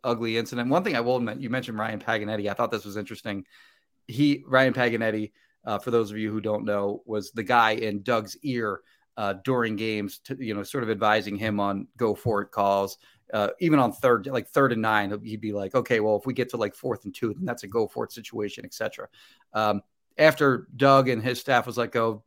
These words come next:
Paganetti wasn't retained either. Paganetti, uh, opened a Twitter account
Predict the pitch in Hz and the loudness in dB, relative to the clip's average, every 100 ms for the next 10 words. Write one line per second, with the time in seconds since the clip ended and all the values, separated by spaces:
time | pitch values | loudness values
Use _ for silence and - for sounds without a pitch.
0 | - 135 135 120 113 110 107 107 98 117 | -6 0 2 2 -2 -2 -4 -6 -6 -4
1 | 104 104 101 - - _ - 180 180 160 | -4 -4 -8 -12 -20 _ 4 6 6 4
2 | 151 139 - _ _ - 120 - 156 139 | 4 0 -4 _ _ 0 2 2 2 0
3 | - - 226 180 135 135 127 139 | 0 6 8 8 4 2 2 2